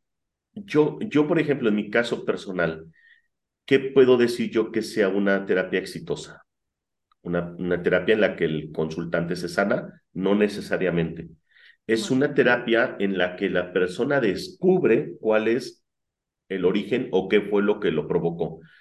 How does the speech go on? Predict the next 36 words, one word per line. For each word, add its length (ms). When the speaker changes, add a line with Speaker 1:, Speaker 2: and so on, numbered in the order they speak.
Speaker 2:
Ujú. 140
Speaker 1:
A 160
partir 400
de 100
ahí 420
es 220
la 100
decisión 600
de 200
cada 320
persona 560
si 340
tiene 300
que, 160
si 160
va 80
a 40
hacer 180
un 180
cambio 360
en 80
su 180
vida. 340
Porque 560
una 220
persona 300
está 160
enferma 480
porque 240
está 140
en 80
un 100
trabajo 420
que 100
no 180
ama. 360